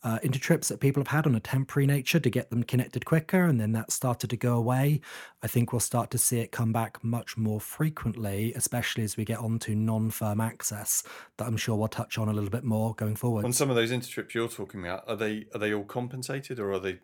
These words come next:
Speaker 2: some of them uncompensated?
Speaker 1: The vast majority where we see at the moment, where we're looking at, are the uncompensated ones, which then makes it much more challenging for the customer to try and understand the economic impacts of them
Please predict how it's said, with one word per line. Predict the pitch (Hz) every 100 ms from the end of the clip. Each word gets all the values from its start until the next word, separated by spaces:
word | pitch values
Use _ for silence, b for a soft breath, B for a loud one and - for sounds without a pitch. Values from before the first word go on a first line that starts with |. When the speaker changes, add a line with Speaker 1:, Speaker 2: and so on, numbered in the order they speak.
| _ _ _
Speaker 2:
some | - 104
of | 98
them | 90 92 -
uncompensated? | 107 - 101 92 90 - 98 - -
Speaker 1:
The | 131
vast | 127 151 156
majority | 151 135 143 139 -
where | 120 120 117
we | 139
see | 156 -
at | 156
the | 143
moment, | 147 170 185
where | 151 123
we're | 131
looking | 143 - 165
at, | 170
are | 120
the | 110
uncompensated | 117 - 113 110 104 104 98 -
ones, | 107 104 110 -
which | - -
then | 127 120
makes | 113 120 -
it | 120
much | 113 117 -
more | 107
challenging | - 117 113 101 101 101
for | -
the | 98
customer | - 110 - 104 92
to |
try | - - 101
and | 101
understand | 101 104 - 101 101
the | 104
economic | 120 - 113 110 110 110 -
impacts | 131 143 113 - -
of | 101 -
them | 98 95 101 110